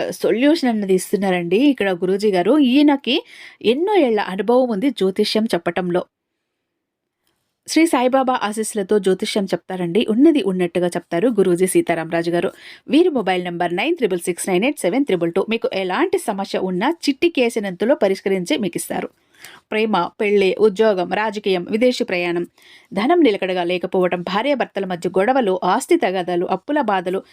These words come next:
స్త్రీ పురుషులకు ఎటువంటి గుప్త సమస్యలు ఉన్నా వశీకరణ స్పెషలిస్ట్, అలాగే వ్యసనాలకు బానిసలై ఉన్నా అందులో నుంచి బయటపడాలన్నా, మీ మీద, మీ ఇంటి మీద చెడు ప్రయోగాలు జరిగిన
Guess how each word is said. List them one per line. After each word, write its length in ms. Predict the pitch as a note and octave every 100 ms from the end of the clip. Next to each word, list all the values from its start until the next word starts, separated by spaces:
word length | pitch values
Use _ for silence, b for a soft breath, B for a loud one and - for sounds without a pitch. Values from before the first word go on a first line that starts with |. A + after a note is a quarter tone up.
| b b
స్త్రీ 180 | - E4+
పురుషులకు 380 | F4 A#3+ A3 G#3
ఎటువంటి 320 | G3+ G3 F#3
గుప్త 320 | F3+ A3+ -
సమస్యలు 460 | E4+ A3+ G3+ G#3 G3
ఉన్నా 240 | F#3+ F#3
వశీకరణ 560 | E3+ F#3+ D#4+ D#4 A3+ G3
స్పెషలిస్ట్, 600 | F#3 - G3+ G3+ A3 -
అలాగే 420 | F#3 G#3+ C#4 C#4+ F#4 B B B -
వ్యసనాలకు 580 | G3 C#4+ C#4+ C#4+ C4+ F3+
బానిసలై 600 | F#3 G#3+ C#4+ C#4+ B3 A3
ఉన్నా 320 | G3+ F#3+ F#3+ - B B _ _ -
అందులో 260 | A3 A3+
నుంచి 200 | A3+ G3
బయటపడాలన్నా, 680 | G3 G3 A3+ G#3+ G3 F#3+ F#3+
మీ 160 | F#3+ C4+
మీద, 240 | C#4+ B3+ G#3+
మీ 200 | G3 A#3
ఇంటి 240 | C#4 B3+
మీద 180 | A3+ G3+
చెడు 260 | F#3+ A3+ B3+
ప్రయోగాలు 480 | A3 G3 G3 G3
జరిగిన 360 | F3+ F3+ F3+ F3+